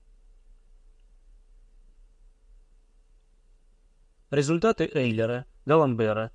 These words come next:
и других математиков восемнадцатого столетия здесь обработаны и развиты с единой точки зрения. Благодаря полному использованию вариационного исчисления самого Лагранжа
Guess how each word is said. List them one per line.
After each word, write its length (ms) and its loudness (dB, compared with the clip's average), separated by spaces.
и 60 -8
других 360 2
математиков 600 -2
восемнадцатого 560 -2
столетия 600 -6
здесь 360 0
обработаны 680 -2
и 160 -4
развиты 580 -2
с 120 -6
единой 360 0
точки 340 0
зрения. 540 -2
Благодаря 380 2
полному 440 0
использованию 560 0
вариационного 500 -2
исчисления 680 -4
самого 380 2
Лагранжа 640 -2